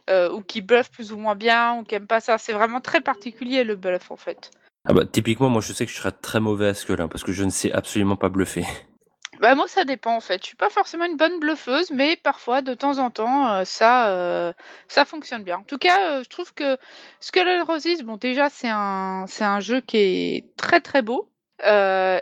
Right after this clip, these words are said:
Speaker 1: et heu, bah, c'est un jeu qui fonctionne bien. C'est pas forcément mon jeu d'apéro préféré, mais c'est vraiment un jeu chouette.
Speaker 2: Ouais, le crâne est un peu ambiance, heu,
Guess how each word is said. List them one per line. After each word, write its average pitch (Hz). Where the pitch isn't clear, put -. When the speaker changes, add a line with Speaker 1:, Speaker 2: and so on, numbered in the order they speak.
Speaker 1:
et 262
heu, 226
bah, 190
c'est -
un 233
jeu 240
qui 294
fonctionne 240
bien. 175
C'est -
pas 240
forcément 294
mon 330
jeu 349
d'apéro 277
préféré, 247
mais 254
c'est 240
vraiment 233
un 226
jeu 208
chouette. -
Speaker 2:
Ouais, 131
le 110
crâne 131
est -
un 107
peu 117
ambiance, 110
heu, 98